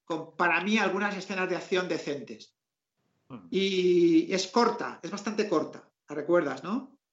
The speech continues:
Speaker 2: Eso se agradece.
Speaker 1: Eh, tiene unas escenas ahí grabadas en Atacama, en, en lo de los telescopios en Chile, que a nivel fotográfico, eh, no me llegan a convencer, son demas-, están demasiada, demasiado saturadas.
Speaker 2: ¿Saturado o qué?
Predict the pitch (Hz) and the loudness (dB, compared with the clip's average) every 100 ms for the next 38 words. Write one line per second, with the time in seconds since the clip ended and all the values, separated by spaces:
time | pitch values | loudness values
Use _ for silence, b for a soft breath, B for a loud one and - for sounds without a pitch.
0 | _ - 123 156 143 113 113 - 104 - | _ -18 -6 -2 -2 -2 -4 -6 -12 -18
1 | _ _ _ b b b _ - 190 185 | _ _ _ b b b _ -4 2 6
2 | 180 180 180 175 175 - _ - 220 240 | 6 6 4 2 -2 -8 _ 0 2 2
3 | 247 233 220 240 226 214 208 202 190 202 | -2 -4 -4 -4 -4 -2 0 0 0 0
4 | 202 190 175 165 - 208 185 202 214 160 | -2 -4 -6 -6 -2 0 0 -2 -4 -8
5 | 151 151 147 143 160 156 156 151 151 151 | -8 -10 -14 -16 -12 -8 -4 -2 0 -2
6 | 147 151 143 185 185 180 170 151 - 214 | -2 -2 2 2 4 2 2 -4 2 4
7 | 185 214 - _ _ _ _ _ _ _ | 4 2 -6 _ _ _ _ _ _ _
8 | _ _ - 196 180 196 220 240 262 247 | _ _ 0 2 2 2 2 2 -2 0
9 | 233 247 - 233 - 240 240 - - _ | 0 0 -2 -6 0 0 0 -6 -14 _
10 | _ _ _ _ - - - 214 214 220 | _ _ _ _ -12 -10 -8 -4 2 4
11 | 226 220 196 160 160 - 196 202 190 190 | 4 0 -2 -6 -6 -4 -4 -4 -4 -4
12 | 190 180 - 196 214 202 - 196 196 190 | -4 -6 -6 -2 0 0 2 2 4 4
13 | 185 175 165 160 185 196 196 190 - - | 4 0 -4 -4 -4 -2 -2 -2 -6 -10
14 | - - 175 160 160 196 151 123 123 104 | -10 -8 -4 0 2 4 2 0 -4 -6
15 | 110 | -12